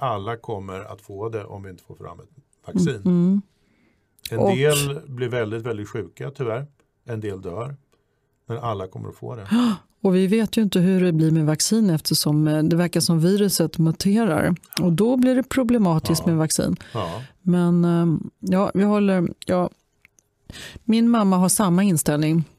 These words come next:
Speaker 2: Hon är inte lika gammal som din mamma, men hon säger det: "Nej, jag har ett liv, jag tänker inte isolera mig."
Speaker 1: Nej.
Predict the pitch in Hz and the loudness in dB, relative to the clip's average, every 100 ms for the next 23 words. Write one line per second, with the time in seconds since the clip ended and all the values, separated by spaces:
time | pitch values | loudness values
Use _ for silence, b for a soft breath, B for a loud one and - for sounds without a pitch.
0 | _ 185 185 170 170 160 165 160 160 156 | _ -2 0 2 0 0 2 2 2 0
1 | 180 180 208 185 156 151 160 165 170 170 | 2 2 2 2 2 2 2 2 4 4
2 | 214 180 175 165 151 - 175 214 226 220 | 2 2 2 2 0 -2 0 0 0 0
3 | 220 226 226 220 196 208 190 185 196 175 | 2 2 0 0 0 2 0 0 -2 -2
4 | 175 156 156 - 180 - 170 165 151 - | -2 0 -2 -4 -6 -4 -2 -2 -4 -10
5 | _ _ _ _ _ _ _ _ _ 131 | _ _ _ _ _ _ _ _ _ -6
6 | 107 | -6